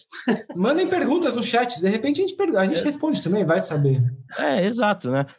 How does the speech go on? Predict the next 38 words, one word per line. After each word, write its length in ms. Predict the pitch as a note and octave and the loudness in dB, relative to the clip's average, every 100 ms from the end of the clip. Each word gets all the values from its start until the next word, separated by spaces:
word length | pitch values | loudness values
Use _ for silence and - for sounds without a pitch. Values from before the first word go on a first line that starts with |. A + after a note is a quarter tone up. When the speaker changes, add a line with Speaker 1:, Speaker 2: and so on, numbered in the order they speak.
| - - - _ | -6 -6 -10 _
Speaker 2:
É, 800 | - C#3 C#3+ C#3+ C#3 C3+ C3 B2 G#2 | -2 0 2 2 2 2 2 0 0
só 240 | - E3+ | 0 0
pra, 420 | E3 F#3 E3+ A#2+ - | 0 0 2 0 -2
é, 680 | B2+ A#2+ A2+ A2 G#2 G2 F#2 - | 0 2 2 2 2 0 -2 -8
já 300 | F#2+ B2+ D3+ - | -4 0 0 0
emendar 340 | C3 B2+ B2 | 0 0 0
esse 140 | A#2+ A#2 | 0 0
assunto, 400 | - A#2+ A#2+ B2 | 0 0 0 0
ô 160 | B2+ C3+ | -2 -2
Praz, 460 | F3 E3+ A#2 - - - | 0 0 2 0 -2 -2
te, 240 | F3+ F3+ F3 - _ _ - | 0 0 -6 -20 _ _ -4
você, 380 | C3 D3 F3+ | -2 0 0
né, 100 | F3+ | 0
que 80 | D#3+ | -2
tem 220 | - C3+ | -2 -2
também, 420 | B2 C3 C#3+ D3 A#2+ A#2 - _ | 0 0 2 0 -2 -6 -12 _
assim 180 | - - | -10 -8
como 220 | - C3 | -4 -2
nós, 240 | A#2+ A#2 A2 _ | 0 0 -2 _
na 160 | A2 A#2 | -4 -2
conversa 360 | C3 C3+ - | 0 0 0
também 300 | A2+ C3+ D3+ | 0 0 0
com 140 | D#3 C#3 | 0 0
muita 200 | D#3 E3+ | 0 0
gente 240 | C#3+ C#3 | 0 -2
de 80 | B2 | -8
Cotia, 680 | - A#2 A#2 - C#3 C#3 A#2+ | -2 -2 0 0 2 2 2
né, 100 | A#2+ | 0
que 160 | A2+ A2+ | -2 -2
sabe, 600 | - - C3 C3 B2 G#2 - E3+ - - G2+ | 2 2 2 2 -2 -2 -10 -18 -18 -4 0
é, 160 | A#2 | 2
que 160 | A#2 - | 0 -6
vê 180 | G#2 D3+ | -2 0
esses 260 | F3 - | 2 0
jogadores 520 | B2+ C3 A#2+ A#2+ B2 A#2 | 0 0 0 0 0 2
há 60 | |
muito 260 | A#2 A2+ A#2 | 2 0 -4
tempo, 400 | - B2+ C#3 | 0 0 0